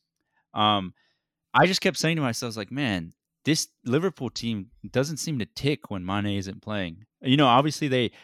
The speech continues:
you know, Coutinho can still pull off the spectacular, but overall, I think they played better when Mane was playing alongside Coutinho. I think they, got hindered a little bit when Coutinho was just by himself without Mane.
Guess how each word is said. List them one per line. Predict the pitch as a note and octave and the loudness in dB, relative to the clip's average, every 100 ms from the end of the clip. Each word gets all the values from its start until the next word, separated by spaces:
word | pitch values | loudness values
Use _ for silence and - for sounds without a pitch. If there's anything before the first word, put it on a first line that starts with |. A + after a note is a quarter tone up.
| _ | _
you | C3+ | -2
know, | A#2 G2 | 0 0
Coutinho | - B2+ B2 A2+ | -4 -2 0 -2
can | G#2+ | -4
still | - A2+ | -2 -4
pull | - A2 | 0 0
off | A2 | 0
the | - | -2
spectacular, | - G2 - G#2+ A2 G#2 F#2+ | -6 -6 0 0 0 0 0
but | E2+ G2 | 0 2
overall, | A2+ C3+ G#2+ G2+ G#2+ F2+ | 2 2 4 6 8 6
I | |
think | F2+ B2+ A2 _ _ _ | 2 -2 -4 _ _ _
they | - G2+ | 2 2
played | - A2 A2+ C3+ G2+ | 2 2 4 4 4
better | G2+ G2 F#2 | 2 2 -2
when | F#2 | -4
Mane | F2+ G#2 G#2+ F#2 | 2 2 2 0
was | F2+ | -4
playing | - G2 F#2+ F2+ E2+ _ _ _ _ - | -4 0 0 0 -6 _ _ _ _ 0
alongside | G#2 G2+ A2+ G#2 - A2+ A2+ | 4 6 6 4 4 2 2
Coutinho. | F#2+ - F#2+ F#2 E2+ D#2+ | -8 -4 -4 -2 -2 0
I | F2+ | -2
think | - G#2+ | -2 -2
they, | A2 G2 F#2+ - _ _ _ - | 2 4 2 -2 _ _ _ 4
got | A2+ F#2 | 4 4
hindered | D2+ B2 A#2+ G2 | 2 4 4 2
a | |
little | G2+ A2+ | 0 0
bit | G#2 - | -2 -6
when | F#2+ | -8
Coutinho | - - A2 G#2+ G2 | -8 -6 -4 -2 0
was | F#2+ | -2
just | - - | -4 -4
by | G2 | 0
himself | F#2 E2 G2+ G2 - | 0 -2 -2 -2 -4
without | - G#2 - | -4 -4 -4
Mane. | G2 F2 E2+ | -10 -8 -8